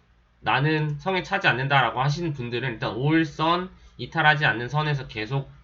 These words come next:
들고 가고 홀딩했다가 오일선 꺾이면, 어, 저항 맞고 떨어지면 이제 그때 나머지 전략 매도하시는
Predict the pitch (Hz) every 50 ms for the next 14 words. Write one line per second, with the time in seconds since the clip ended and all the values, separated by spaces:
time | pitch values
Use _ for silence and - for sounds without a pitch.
0 | - - - 113 117 120 123 113 117 104 110 131 147 151 165 175 160 156 147 151
1 | 147 - 135 117 110 135 143 135 - - - - _ - 110 127 139 139 139 131
2 | 131 143 156 156 - - 160 143 139 143 139 139 - - - - - - - -
3 | 90 92 - 120 120 123 120 95 - - 117 - - 160 170 175 180 180 - 147
4 | 143 151 175 175 147 120 117 - - 139 - 127 113 - - - _ _ _ _
5 | - 95 113 120 110 107 - 107 104 107 110 107 92 92 92 98 110 120 131 143
6 | 147 127 120 135 160 185 196 202